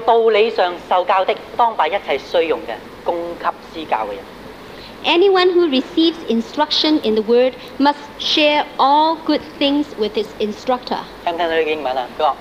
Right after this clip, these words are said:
Speaker 1: all good things，所有好嘅嘢。
Speaker 2: It says all good things.
Speaker 1: 我想問下Danny，如果有人佢無限量喺無論，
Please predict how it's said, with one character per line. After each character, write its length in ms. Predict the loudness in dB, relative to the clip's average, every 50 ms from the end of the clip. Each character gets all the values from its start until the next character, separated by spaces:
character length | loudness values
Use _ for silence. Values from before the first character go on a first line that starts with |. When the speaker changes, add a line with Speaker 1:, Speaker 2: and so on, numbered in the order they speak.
| -2 0
Speaker 1:
all 240 | 2 2 4 2 2 0
good 120 | -2 -4 -4 -4
things， 100 | -6 -6 -6 -10 -14 -6
所 100 | -2 0
有 80 | 0 0
好 120 | -2 -4 -6
嘅 120 | -6 -6
嘢。 720 | -8 -10 -12 -16 -16 -18 -18 -18 -18 -18 -18 -14 -12 -12 -12
Speaker 2:
It 40 | -4 0
says 200 | 2 2 2 2 0 -2 0
all 300 | 2 4 4 4 4 2
good 240 | 0 0 0 0 0 0 -2
things. 280 | 0 0 0 0 -2 -4 -10 -16 -18 -18 -18 -18 -18 -18 -20 -20 -20 -14 -10
Speaker 1:
我 80 | -8 -6
想 140 | -4 -4 -2
問 60 | -2
下 80 | -2 -2
Danny， 240 | -2 -2 -4 -2 0
如 80 | 2
果 80 | 2 4
有 80 | 4
人 100 | 2 2 0 -4 -6 -4
佢 120 | -2 -2 -2 -4 -8 -18 -6 0
無 200 | 2 2 4 4
限 280 | 2 2 2 0 2 2
量 200 | 2 0 0 -2 -6 -10 -18 -18 -20 -18 -6 -2
喺 120 | -2 0 0
無 160 | 2 2 2
論， 100 | 2 0